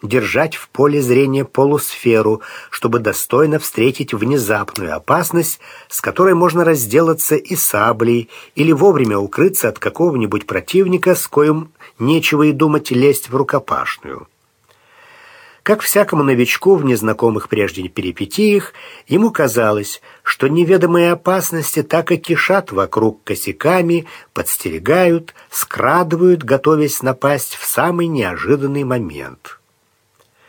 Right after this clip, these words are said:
Однако довольно быстро Сварог переборол эти страхи,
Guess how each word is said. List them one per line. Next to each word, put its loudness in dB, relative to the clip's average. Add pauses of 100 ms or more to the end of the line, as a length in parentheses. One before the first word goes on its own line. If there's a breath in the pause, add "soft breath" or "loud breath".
(640 loud breath)
Однако 0
довольно 4
быстро 0
Сварог 0
переборол 2
эти -4
страхи, -4